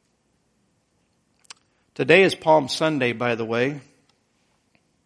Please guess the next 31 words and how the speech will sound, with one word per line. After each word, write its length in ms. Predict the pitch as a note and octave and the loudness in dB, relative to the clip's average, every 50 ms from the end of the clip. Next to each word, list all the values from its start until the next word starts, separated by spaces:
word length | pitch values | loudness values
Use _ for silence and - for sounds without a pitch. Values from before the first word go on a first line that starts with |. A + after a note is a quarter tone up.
| _ _ _ _ _ _ _ - _ _ _ _ _ _ _ _ _ _ _ _ _ _ - | _ _ _ _ _ _ _ -20 _ _ _ _ _ _ _ _ _ _ _ _ _ _ -4
While 240 | C3+ C#3 C#3 C3+ | 0 2 2 4
riding 400 | B2 D3+ D#3+ E3+ F#3 F3+ F#3 E3+ | 6 6 6 8 6 6 4 4
into 200 | E3 D#3+ D#3+ D3+ | 4 2 4 2
Jerusalem 1080 | C#3 A2 A#2 C3+ C3 C#3+ D#3 E3 D#3+ - - - C3+ C3+ B2+ B2 B2 A#2+ B2+ C#3 D3 B2+ - - _ _ _ _ _ | 0 0 0 -2 0 2 4 4 2 2 -2 -4 -4 -4 -4 -4 -4 -4 -6 -8 -10 -14 -16 -20 _ _ _ _ _
was 240 | - C3 C3+ B2+ A2+ | -6 -6 -4 -4 -4
a 60 | A#2+ | -8
pretty 320 | - - D#3+ D#3 D3+ C3+ | -6 -4 -2 -2 -2 -2
significant 800 | - - - B2+ G#2+ A#2+ C#3 D3 D3+ D3+ D#3 C3 - - C#3 B2+ | -4 -4 -6 -8 -6 -4 -4 -4 -4 -4 -6 -8 -6 -6 -6 -6
event 440 | B2 A2 F#2+ C3 C#3+ D3 C3+ A#2 - | -6 -8 -4 -2 -2 -2 -2 -4 -6
for 120 | - B2+ | -10 -8
the 100 | A#2 B2 | -6 -6
Lord 280 | B2 B2 C3+ C3+ B2+ A#2 | -4 -2 0 -2 -2 -2
Jesus 420 | - C3+ C3 A#2+ G#2 B2 A#2 - | -4 -4 -6 -6 -6 -6 -8 -8
Christ, 720 | - - - C#3 C3+ C3 B2 A#2+ B2 A#2+ - - - - - _ _ _ _ _ _ _ _ _ _ _ _ _ _ - | -8 -4 0 0 0 0 -2 -4 -8 -8 -10 -12 -12 -14 -20 _ _ _ _ _ _ _ _ _ _ _ _ _ _ -4
there 160 | B2+ B2+ C3 | 0 2 2
was 180 | C#3 C#3 C3 | 2 2 2
another 400 | D3 C#3 C#3+ D#3 D#3+ D3 D3+ C#3 | 2 4 6 6 6 6 6 4
event 500 | C3 C3 A#2+ G2+ C#3 C3+ C3+ C#3+ C3+ - | 2 2 0 0 0 0 2 0 0 -2
that 200 | - C3 B2+ _ | -6 -8 -8 _
took 220 | - C#3+ C3 - - | -4 -6 -6 -6 -6
place 500 | - - C3+ C3 C3+ C#3+ C#3+ - - - | -4 0 2 2 2 2 0 -2 -6 -6
that's 340 | - C3 C3 B2+ - - - - - - _ _ _ _ _ _ _ _ _ _ _ | -4 -4 -4 -4 -6 -10 -20 -20 -20 -20 _ _ _ _ _ _ _ _ _ _ _
probably 500 | - D3 D3+ E3+ E3+ D#3+ C#3+ D3+ D3+ D3 | -4 -2 0 0 0 -2 -2 2 2 2
a 80 | C#3 | 4
little 220 | C#3+ C#3+ D3+ D#3 C#3 | 4 2 2 2 0
more 240 | C3 C3+ C#3+ C#3 | 0 2 0 0
significant 840 | B2+ - - C3 G#2 G2+ B2 C#3 C#3 - C#3+ A#2 - C3+ B2 - - | 0 -2 -6 -8 -8 -4 -2 -2 -2 -2 -6 -10 -8 -8 -8 -8 -10
to 100 | - C3 | -14 -12
you 220 | A2 G#2+ B2+ C3 | -10 -8 -8 -6
and 100 | B2 A#2 | -4 -4
I. 380 | B2 B2+ C3 B2+ A#2+ A#2+ A#2+ | -4 -4 -4 -6 -8 -10 -14